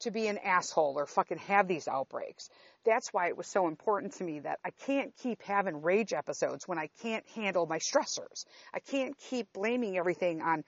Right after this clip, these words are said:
who was the person who was the brunt of my, uh, you know, rage episodes, Mister Sith. Why is he not it? He wasn't the cause of those triggers and the, all of those, you know, childhood traumas. So there's a lot of work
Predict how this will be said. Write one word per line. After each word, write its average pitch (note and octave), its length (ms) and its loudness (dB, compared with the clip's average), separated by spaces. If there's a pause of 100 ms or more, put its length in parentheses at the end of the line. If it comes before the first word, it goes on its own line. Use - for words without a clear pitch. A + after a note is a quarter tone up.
(260)
who D4+ 180 0
was C#4 120 2
the - 80 0
person A3+ 360 0
who G#3+ 120 0
was G3+ 140 6
the - 100 -2
brunt F#3 380 2
of D#3+ 140 0
my, D#3 320 -2 (100)
uh, F3+ 60 -4 (160)
you G3 80 -4
know, E3+ 160 6
rage G#3 260 6
episodes, C#3 520 0 (240)
Mister F#3+ 360 0
Sith. - 340 -2 (400)
Why E3+ 220 6
is G#3 180 4
he - 260 -4 (100)
not D3 240 0
it? - 200 -8 (260)
He A#3 220 -2
wasn't C#4 340 2
the D#3+ 80 0
cause D3 300 4
of C#3+ 100 -8
those C#3 220 0
triggers D#3+ 500 0
and D3 180 -2
the, B2+ 180 -2
all D3+ 180 4
of D3 80 2
those, D3 300 -2 (360)
you G#3 100 -2
know, D#3 220 2 (280)
childhood E3 440 0
traumas. D#3 540 0 (1040)
So G#3 340 0 (400)
there's F3 220 -2
a F#3 60 2
lot A3 260 4
of B3+ 120 4
work F#3+ 240 8